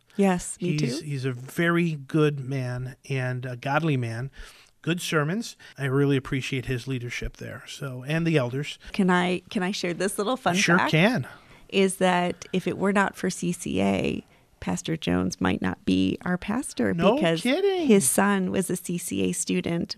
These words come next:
Speaker 1: before he was a pastor.
Speaker 2: No
Speaker 1: He,
Speaker 2: kidding.
Speaker 1: he learned about the opening of the senior pastor opening from me while he,
Speaker 2: <laughs>
Speaker 1: and so it was, um,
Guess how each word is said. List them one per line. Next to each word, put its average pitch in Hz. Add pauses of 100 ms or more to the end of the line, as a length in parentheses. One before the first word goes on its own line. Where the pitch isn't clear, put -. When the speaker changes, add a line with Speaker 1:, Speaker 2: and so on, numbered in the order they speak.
Speaker 1:
before 285
he 220
was 190
a 190
pastor. 208 (120)
Speaker 2:
No 208
Speaker 1:
He, - (100)
Speaker 2:
kidding. 220
Speaker 1:
he 226
learned 208
about -
the -
opening -
of 180
the 180
senior 180
pastor 180
opening 175
from 185 (100)
me 185 (120)
while 214
he, 247
Speaker 2:
<laughs> 214
Speaker 1:
and 190
so 160
it 214
was, 202
um, 160